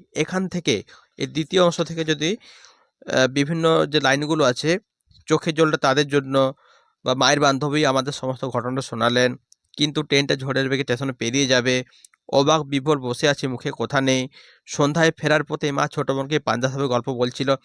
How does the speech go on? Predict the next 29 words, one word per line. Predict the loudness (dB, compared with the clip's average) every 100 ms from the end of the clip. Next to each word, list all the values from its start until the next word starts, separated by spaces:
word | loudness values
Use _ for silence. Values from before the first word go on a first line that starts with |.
| _ _ 2
এই | 2
যে | 4
লাইনগুলো, | 2 2 -2 -6 -12 _ _ _ _
এই | 0 2
লাইনগুলো | 4 2 0 -4 -6 -4 -4
তুলে | -4 -4 -4
যে | -4
কোনো | -4 -8
প্রশ্ন | -6 -6 -6 -6
হবে, | -6
উত্তর | -8 -6 -6
কিন্তু | -8 -4
এক। | 0 0 -4 _ _ _ -10
অর্থাৎ | -2 -2 -2 _ _ _ _ 0
এই | 0
প্রশ্নটা | 0 -2 -2 -2
করলেই | -2 -2 -2 -2
কিন্তু | -4 -8 -2 2 0 -2 -20 _ -4
তোমাদের | 2 2 4 2 -2 _ _ _ _ _ _ _ _ _ _ _ _ _ -2
হান্ড্রেড | 0 2 2
পার্সেন্ট | 0 0 -4 -2
কমন | -2 -2
পাওয়ার | 0 2 2
প্রবল | -2 0 0 0 -12 _ _ _
সম্ভাবনা। | 0 2 4 2 0 -10 _ _ _ _ _ _ _ _ -20 _ _ 0
আরেকটা | 0 0 -2
যেটা | 0 0
প্রশ্ন | -2 -4 -2
আছে, | -2 0